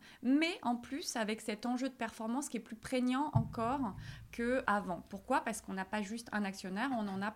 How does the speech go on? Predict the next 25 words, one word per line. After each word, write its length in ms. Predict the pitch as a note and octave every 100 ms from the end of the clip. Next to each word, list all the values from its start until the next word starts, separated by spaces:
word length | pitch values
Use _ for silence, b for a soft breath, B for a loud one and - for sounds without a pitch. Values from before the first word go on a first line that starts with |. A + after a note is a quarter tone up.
| -
plein. 240 | - F3+ - B B B B
Et 120 | F3+
qu'ils 560 | - A3 A#3+ C4 G3+ F3
attendent 400 | E3+ G#3 D4 G#3+
évidemment, 560 | D#3+ D#3 D#3 G3 C#4+ G3+
hein, 180 | G#3+
comme 180 | G#3+ E3+
tout 140 | - -
actionnaire 520 | F3+ - F3 F3+ A3+
et 40 | F3+
investisseur, 680 | D#3+ E3 - F3+ - B3
un 80 | G3
retour 280 | E3+ F3+ G#3+
sur 160 | - F3+
investissement, 600 | E3 E3+ F#3 F3 A3+ A3+
et 60 |
ça 160 | F#3+ G#3+
c'est 320 | - G#3+ -
tout 160 | - G#3
à 120 | G3
fait 160 | G3 G#3+
logique. 500 | G3 F#3+ C4+ - B B B -
Donc 240 | B3 C4+
ça 180 | - B3
change, 340 | B3 - D4